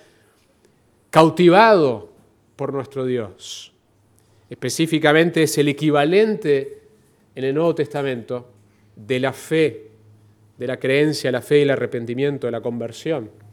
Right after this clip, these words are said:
de que la persona que teme a Dios es una persona que tiene una relación con Dios. Jonás se le preguntó, "¿Vos quién sos?". "Yo temo a Jehová, el Dios de Israel. Tengo una relación con este Dios".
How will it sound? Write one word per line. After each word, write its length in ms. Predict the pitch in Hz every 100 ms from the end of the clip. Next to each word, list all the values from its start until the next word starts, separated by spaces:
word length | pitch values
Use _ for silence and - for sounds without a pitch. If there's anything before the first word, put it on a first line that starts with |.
| - - -
de 100 | 110
que 80 |
la 100 | 117
persona 260 | 113 139 139
que 100 | 117
teme 380 | - 147 156 151
a 40 |
Dios 560 | 131 120 101 - - - _ _ - - _
es 100 | _
una 100 | 127
persona 240 | 123 117 135
que 40 |
tiene 160 | 139 147
una 80 | 127
relación 560 | 120 120 - 160 120 - _ _ _
con 160 | - 117
Dios. 160 | 113
Jonás 320 | - 120 143
se 100 | 147
le 100 | 131
preguntó, 560 | 117 120 120 120 143 143 _ _ _ _
"¿Vos 120 | 135
quién 200 | 139 147
sos?". 420 | 120 123 104 - - - _
"Yo 160 | 139
temo 420 | 135 160 147 135 - _ _ _ -
a 100 | 120
Jehová, 480 | - 131 151 143 -
el 80 | 113
Dios 180 | 131 127
de 60 |
Israel. 440 | 120 117 139 123 -
Tengo 180 | 135
una 100 | 143
relación 420 | 127 123 117 151 135
con 140 | 143
este 320 | 190 196 147
Dios". 600 | 135 131 107 - - -